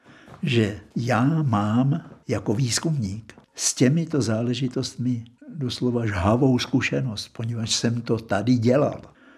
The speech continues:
Nebo on mě do toho okamžitě zapojil. A já jsem šel z jedné diskuse do druhé. Semináře, na kterých jsem svou špatnou holandštinou vysvětloval holandským lesníkům, jak by bylo potřeba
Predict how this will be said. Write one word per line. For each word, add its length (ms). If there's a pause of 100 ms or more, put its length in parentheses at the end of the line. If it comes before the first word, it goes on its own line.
(120)
Nebo 120
on 140
mě 160
do 120
toho 200
okamžitě 560
zapojil. 580 (500)
A 60
já 220
jsem 220
šel 320
z 160
jedné 420
diskuse 460
do 140
druhé. 380 (560)
Semináře, 920 (320)
na 80
kterých 400
jsem 240
svou 400
špatnou 500
holandštinou 920 (460)
vysvětloval 1120 (300)
holandským 520
lesníkům, 760 (680)
jak 320
by 180
bylo 260
potřeba 720